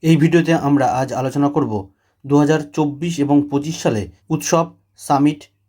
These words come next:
মিটিং এর থেকে যেগুলো গুরুত্বপূর্ণ কারেন্ট অ্যাফেয়ার্সের জন্য, সেগুলো আজ এই ভিডিওতে আলোচিত হচ্ছে। যেগুলো তোমার সামনে যে পরীক্ষা আছে, এসএসসি জিডি, এমটিএস, সিএইচএসএল, পিএসসি, রেল, এইসব পরীক্ষার জন্য খুবই তোমার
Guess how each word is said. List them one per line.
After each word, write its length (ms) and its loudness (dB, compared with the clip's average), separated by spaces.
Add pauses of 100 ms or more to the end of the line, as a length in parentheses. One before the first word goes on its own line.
(140)
মিটিং 460 0 (320)
এর 200 -6
থেকে 220 0
যেগুলো 360 0
গুরুত্বপূর্ণ 600 -2 (340)
কারেন্ট 260 2
অ্যাফেয়ার্সের 420 0
জন্য, 340 2 (160)
সেগুলো 360 -2 (220)
আজ 300 -2
এই 100 -6
ভিডিওতে 300 -2
আলোচিত 300 -4
হচ্ছে। 320 -12 (340)
যেগুলো 240 0
তোমার 240 2 (260)
সামনে 300 -2
যে 80 -2
পরীক্ষা 440 0 (120)
আছে, 360 -6 (260)
এসএসসি 340 -4
জিডি, 380 0 (320)
এমটিএস, 540 2 (140)
সিএইচএসএল, 640 2 (280)
পিএসসি, 580 0 (240)
রেল, 440 0
এইসব 300 -4
পরীক্ষার 320 0
জন্য 220 -2
খুবই 260 -2
তোমার 240 0